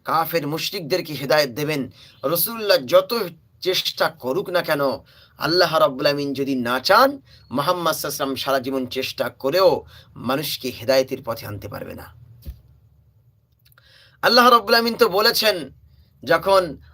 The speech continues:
আবু তালেবের হেদায়েতের জন্য রাসূলুল্লাহ বলছিলেন, আল্লাহ রাব্বুল আমিন বলছেন, "ও নবী, হেদায়েতের দায়িত্ব আমি আল্লাহর।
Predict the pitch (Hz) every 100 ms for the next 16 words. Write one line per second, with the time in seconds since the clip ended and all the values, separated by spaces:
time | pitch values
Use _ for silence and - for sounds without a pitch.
0 | _ 151 185 185 185 190 180 170 165 180
1 | 180 190 170 180 170 156 151 175 165 151
2 | 139 156 - 175 165 139 - _ _ _
3 | _ 139 165 156 160 147 135 151 147 147
4 | 147 - 170 131 - - _ - 156 170
5 | 180 262 247 143 - _ _ _ 135 160
6 | 170 175 147 160 170 165 170 175 180 226
7 | 247 196 147